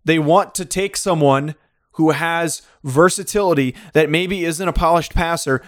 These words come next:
but can use them as an elite offensive weapon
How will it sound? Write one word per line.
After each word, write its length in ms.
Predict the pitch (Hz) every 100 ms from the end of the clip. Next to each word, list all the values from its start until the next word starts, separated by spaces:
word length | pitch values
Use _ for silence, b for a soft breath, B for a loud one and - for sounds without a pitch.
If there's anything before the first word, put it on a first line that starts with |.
| B
but 160 | - 156
can 180 | 151 139
use 300 | 139 175 -
them 120 | 180
as 200 | 165 147
an 80 | 151
elite 340 | 135 139 170
offensive 540 | 151 151 156 151 147 127
weapon 420 | 202 - 139 131